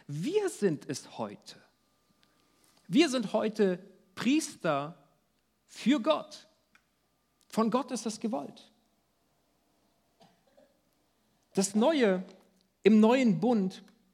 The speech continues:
ist die Überbietung des alttestamentlichen Priestertums, da nun die Kriterien des Gesetzes nicht mehr gelten. Man braucht nicht mehr zum Stamme Levi gehören,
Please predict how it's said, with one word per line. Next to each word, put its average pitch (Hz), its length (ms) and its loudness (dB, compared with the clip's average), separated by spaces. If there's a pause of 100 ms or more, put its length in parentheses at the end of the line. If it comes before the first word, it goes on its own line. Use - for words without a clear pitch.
(2250)
ist 196 180 -2
die 214 100 0
Überbietung 180 880 0
des 156 180 -2
alttestamentlichen 180 920 -4
Priestertums, 147 920 -6 (640)
da 160 120 4
nun 196 180 2
die 196 100 0
Kriterien 202 600 0
des 165 160 -4
Gesetzes 156 580 -6
nicht 151 180 -8
mehr 156 120 -8
gelten. 151 420 -10 (1400)
Man 196 180 4
braucht 254 320 2
nicht 254 180 0
mehr 208 200 0
zum 196 200 0
Stamme 214 380 0
Levi 220 340 0
gehören, 143 460 -4